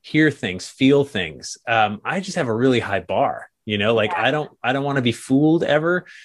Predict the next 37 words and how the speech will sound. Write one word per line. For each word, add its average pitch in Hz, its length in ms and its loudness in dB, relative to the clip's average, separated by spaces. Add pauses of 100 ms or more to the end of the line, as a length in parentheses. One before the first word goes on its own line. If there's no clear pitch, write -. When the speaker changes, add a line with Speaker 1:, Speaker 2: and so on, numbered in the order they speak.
(240)
Speaker 1:
And, 117 460 0
and 127 160 0
I 131 180 -2
mean, 127 140 0
I've 127 100 0
had 175 180 0
strange 139 420 -2
feelings. 113 500 -2
I've 95 120 -6
had 120 180 -2
that 110 180 2
in 95 120 -12
tons 202 320 0
of - 80 -4
places, - 460 -14
but - 140 -4
I 143 100 2
can't 180 320 -2
Speaker 2:
Mm-hmm. - 480 -20
Speaker 1:
promise 180 340 0
you 120 80 2
that's 110 220 0
not 123 180 0
paranormal 131 500 0
and 101 100 -2
me 127 100 0
just 110 280 -6
freaking 135 400 0
out 160 180 2
inside, 87 440 -4
you 95 120 -6
know, 110 220 2 (240)
Speaker 2:
<laughs> - 260 -18
Speaker 1:
'cause 156 180 2
I'm 170 100 4
Speaker 2:
Yeah. 151 60 6
Speaker 1:
like, 143 180 2